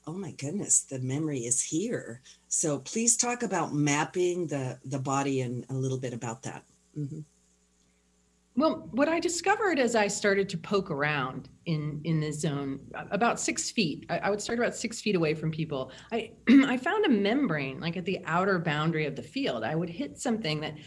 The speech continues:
Speaker 2: had a lot of charge and resistance, and it took a little while for me to understand that it was a membrane, because a lot of the images we've seen of,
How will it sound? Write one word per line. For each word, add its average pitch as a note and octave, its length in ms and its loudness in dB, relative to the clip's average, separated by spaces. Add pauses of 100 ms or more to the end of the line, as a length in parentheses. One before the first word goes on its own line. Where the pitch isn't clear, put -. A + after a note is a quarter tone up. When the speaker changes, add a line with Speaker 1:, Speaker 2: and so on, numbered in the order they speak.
(160)
Speaker 2:
had A#3+ 180 0
a B3+ 60 0
lot G#3+ 180 4
of F3 100 -2
charge G3 460 2
and E3+ 140 2
resistance, E3 680 -4
and D#3 80 -2
it D#3 120 -6
took B3 140 -4
a C4+ 40 0
little A#3 240 4
while F#3+ 380 4
for F#3+ 160 -4
me E3+ 140 2
to E3 140 -6
understand D3 920 -2 (400)
that F#3 100 2
it E3 100 2
was E3 140 2
a E3 80 4
membrane, D#3+ 840 2
because C#4 480 0 (100)
a C4+ 80 0
lot E4 240 -2
of B4+ 140 -12
the C#4+ 280 2
images B3+ 400 2
we've A3+ 160 0
seen A3 440 -2
of, D#3+ 240 -2